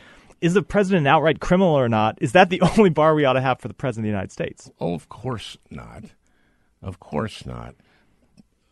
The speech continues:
Speaker 2: But Barr. Okay, so he says, and, and this is why I was disappointed with the way the questions were asked in the Judiciary Committee, when he was before the Judiciary Committee,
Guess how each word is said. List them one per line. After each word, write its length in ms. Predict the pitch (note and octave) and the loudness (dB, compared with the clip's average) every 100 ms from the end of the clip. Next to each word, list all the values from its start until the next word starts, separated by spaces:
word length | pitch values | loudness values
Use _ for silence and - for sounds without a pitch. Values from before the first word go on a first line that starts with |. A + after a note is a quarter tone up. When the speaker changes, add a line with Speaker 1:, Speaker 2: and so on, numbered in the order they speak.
| - | -12
Speaker 2:
But 300 | C3 F#2 D#2+ | -12 -12 -10
Barr. 540 | A2 F2 B1+ A#1+ - _ _ _ _ _ _ _ _ _ - | -6 -6 -10 -18 -20 _ _ _ _ _ _ _ _ _ -6
Okay, 320 | C3 - C2 - _ _ | -6 -6 -18 -20 _ _
so 300 | - C3+ A#2 | -8 -4 -2
he 240 | G#2+ F#3+ | -2 -4
says, 600 | F#3 - A#2+ A2 G#2 E2+ _ _ _ _ _ _ _ _ _ _ _ | -4 -2 0 0 -4 -8 _ _ _ _ _ _ _ _ _ _ _
and, 160 | A#2 C3+ | -6 -6
and 260 | - C#3 | -4 -4
this 200 | D3+ E3+ | -4 -6
is 240 | E3 A#2+ G2+ | -6 -8 -12
why 400 | G2 G#2+ G#2 G2+ | -10 -8 -6 -6
I 160 | F2+ | -6
was 100 | F2+ | -6
disappointed 920 | D#2+ A2+ F#2+ G#2+ - - G2 F#2+ F#2+ | -8 -10 -8 -10 -12 -8 -6 -4 -8
with 180 | D#2 D#2+ | -8 -10
the 60 | D2+ | -10
way 360 | C#2 D#2+ E2+ | -8 -8 -6
the 100 | D#2 | -8
questions 640 | D2+ - D#2 - D2+ D2 C#2 | -12 -12 -12 -12 -14 -14 -14
were 140 | C#2 | -18
asked 560 | B1 C#2 C#2+ D2 - - _ _ _ _ _ - | -16 -16 -16 -18 -20 -20 _ _ _ _ _ -14
in 400 | E2 D#2 D2+ C#2 | -8 -6 -6 -10
the 80 | |
Judiciary 680 | C#2+ C#2+ D2 C#2+ - C2+ C#2 | -14 -14 -12 -12 -12 -12 -12
Committee, 540 | - B1 B1 B1 C2 - - | -14 -16 -14 -16 -18 -20 -16
when 140 | D2+ | -10
he 120 | D2 | -8
was 80 | D2 | -10
before 460 | - - - C#2+ D2+ | -12 -20 -16 -12 -12
the 120 | C2 | -14
Judiciary 640 | A#1+ A#1+ B1 - A#1 C2 | -18 -20 -20 -20 -20 -20
Committee, 340 | _ - C#2 | _ -20 -20